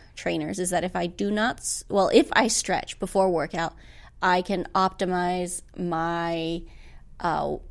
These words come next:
I could, I don't know, is it performance, weight loss? And, uh, so they, they basically were like, "Yeah,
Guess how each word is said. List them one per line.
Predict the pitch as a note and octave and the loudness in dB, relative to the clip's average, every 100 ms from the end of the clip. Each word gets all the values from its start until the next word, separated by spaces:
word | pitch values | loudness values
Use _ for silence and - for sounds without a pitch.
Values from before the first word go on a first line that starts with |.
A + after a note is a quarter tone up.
| - - - - - - | -16 -16 -18 -18 -16 -8
I | G3 | -6
could, | A3+ - - B3+ | -4 -6 -6 -2
I | |
don't | D4 | 2
know, | C4 | 2
is | G3 F3+ | 2 -2
it | F3+ | -4
performance, | G3+ - G#3 A3+ B3 B3+ - | -4 2 4 6 4 2 2
weight | F#3+ G#3 | 4 4
loss? | G#3+ G#3+ A3 - - - - - - - - - - | 4 4 4 2 -2 -6 -20 -20 -20 -20 -20 -18 0
And, | G3 F3+ F3+ F3+ | 4 6 6 4
uh, | F3+ | 4
so | G#3+ G3+ | 6 8
they, | G3+ | 6
they | G3 F#3+ | 6 4
basically | F#3+ F#3 F#3+ F#3 F3+ | 4 2 0 0 2
were | F3 | 2
like, | D#3 - | 0 4
"Yeah, | F3+ | 4